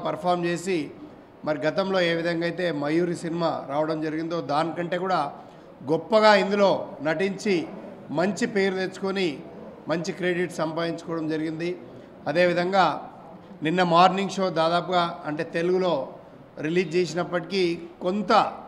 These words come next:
నిరుత్సాహ చెందినప్పటికీ మ్యాట్నీ షో నుండి కలెక్షన్స్ కూడా దాదాపు ఏంటంటే more than ఫిఫ్టీ పర్సెంట్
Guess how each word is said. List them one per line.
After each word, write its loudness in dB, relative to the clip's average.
నిరుత్సాహ 2
చెందినప్పటికీ -2
మ్యాట్నీ -2
షో -2
నుండి -2
కలెక్షన్స్ 0
కూడా -2
దాదాపు 2
ఏంటంటే -2
more 6
than -2
ఫిఫ్టీ -2
పర్సెంట్ -2